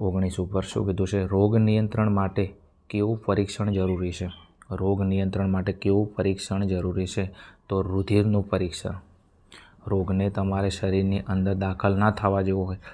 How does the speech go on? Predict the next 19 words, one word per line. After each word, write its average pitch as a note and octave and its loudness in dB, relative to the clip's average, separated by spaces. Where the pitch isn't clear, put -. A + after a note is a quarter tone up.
રોગનું G2 2
તમારે G2 0
નિયંત્રણ G2 2
કરવું G#2 2
હોય F#2+ 0
તો G2 -2
કેવું G#2 0
પરીક્ષણ G2 0
જરૂરી F#2 0
છે? G2+ -4
તો F#2+ 4
રુધિરનું F#2+ 0
પરીક્ષણ. F2 -4
જવાબ F#2 -2
શું G#2 -2
આવશે? G2 -2
ઓપ્શન F#2+ -4
નંબર F#2 -2
એ. G2+ -6